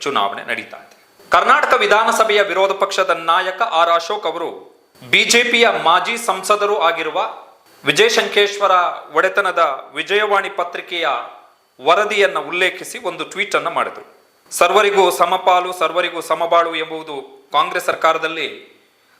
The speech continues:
ಸರ್ವರಿಗೂ ತೆರಿಗೆ, ಸರ್ವರಿಗೂ ಸಾಲ ಆಗಿದೆ. ಸಿದ್ದರಾಮಯ್ಯನವರು ತಮ್ಮ ಮೊದಲ ಅವಧಿಯಲ್ಲಿ ಮಾಡಿದ ಅತಿ ದೊಡ್ಡ ಸಾಧನೆ ಎಂದರೆ ಒಂದು ಲಕ್ಷ ಕೋಟಿಗೂ ಹೆಚ್ಚು ಸಾಲ ಮಾಡಿ ರಾಜ್ಯದ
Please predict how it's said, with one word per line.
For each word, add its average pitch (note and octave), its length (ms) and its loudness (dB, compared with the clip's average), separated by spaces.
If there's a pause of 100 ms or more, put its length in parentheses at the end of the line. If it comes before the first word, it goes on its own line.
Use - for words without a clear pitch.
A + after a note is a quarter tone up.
ಸರ್ವರಿಗೂ G3+ 580 2
ತೆರಿಗೆ, F#3 340 -2
ಸರ್ವರಿಗೂ F3+ 500 -2
ಸಾಲ E3+ 320 0
ಆಗಿದೆ. D3+ 680 -4 (240)
ಸಿದ್ದರಾಮಯ್ಯನವರು G3 800 0
ತಮ್ಮ F3 240 -4
ಮೊದಲ D#3 320 0
ಅವಧಿಯಲ್ಲಿ F3+ 440 -2
ಮಾಡಿದ D#3+ 300 -2
ಅತಿ D3 260 -2
ದೊಡ್ಡ F3 200 -2
ಸಾಧನೆ D#3+ 400 -2
ಎಂದರೆ D#3+ 220 -4
ಒಂದು D#3+ 280 -6
ಲಕ್ಷ F3 240 0 (600)
ಕೋಟಿಗೂ F3+ 380 2
ಹೆಚ್ಚು E3+ 280 -4
ಸಾಲ E3 260 4
ಮಾಡಿ D#3 300 -2
ರಾಜ್ಯದ D3 420 0